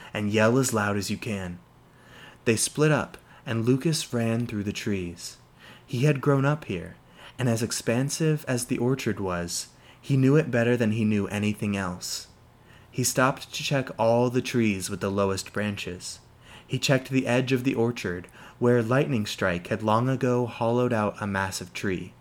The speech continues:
he checked the broken fence that he had yet to tell his father about. When he finally found Semra, she was sitting beneath a tree they had recently cleared of peaches. She held her legs to her chest and the paper up to her face.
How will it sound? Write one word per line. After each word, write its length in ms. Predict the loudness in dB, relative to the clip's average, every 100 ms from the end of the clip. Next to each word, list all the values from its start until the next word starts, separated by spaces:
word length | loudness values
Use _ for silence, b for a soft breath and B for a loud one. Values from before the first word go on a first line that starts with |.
| -20
he 120 | -6 -4
checked 400 | 0 0 0 -6
the 80 |
broken 360 | 0 0 0 -4
fence 420 | -4 -2 -2 -4
that 160 | -6 -6
he 140 | -2
had 120 | -2
yet 280 | 0 -2 -2
to 80 | -8
tell 260 | -4 -4 -2
his 160 | -4
father 380 | -2 -2 0 -2
about. 360 | -4 -4 -4 -8 -16 _ B B B B B
When 140 | -2
he 120 | 2 0
finally 480 | 2 2 2 0
found 380 | -2 0 0 0
Semra, 480 | -2 -2 -2 -6 -10 -16 -20 B B B
she 180 | -2 2
was 180 | 2 2
sitting 360 | 0 0 0
beneath 360 | 0 0 0 -2
a 40 |
tree 420 | -6 -2 0 0
they 140 | -2 -2
had 160 | -2
recently 500 | 0 0 0 -2 -2
cleared 380 | -4 -2 0 0
of 140 | -2 -4
peaches. 680 | -6 -6 -8 -10 -10 -12 -18 _ -20 B B B B
She 180 | -2 0
held 340 | 4 2 2
her 120 | 2
legs 420 | 2 4 2 0 -6
to 180 | -6
her 100 | -4
chest 580 | -4 -4 -4 -6 -12 -16 -20 B B
and 140 | -2 0
the 40 |
paper 520 | 0 -2 0 0 -2 -2
up 200 | -4 -4
to 120 | -6
her 120 | -4
face. 640 | -4 -2 -4 -4 -10 -12